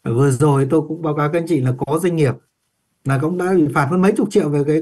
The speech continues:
chuyện là nhập khẩu mà, mà chưa thanh toán ngay, cũng không làm cái báo cáo,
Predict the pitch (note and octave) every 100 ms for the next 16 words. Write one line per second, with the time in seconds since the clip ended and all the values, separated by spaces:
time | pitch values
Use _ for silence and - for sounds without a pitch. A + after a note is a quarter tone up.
0 | E3 F#3 C#3+ C#3 C#3+ C3 C#3+ G#2+ A#2 B2+
1 | C3 C3+ C3+ E3+ E3 D#3+ C#3+ D#3+ E3 E3
2 | E3 - F#3 E3+ C#3+ B2+ C3+ C3+ C#3+ C#3+
3 | C#3 F#3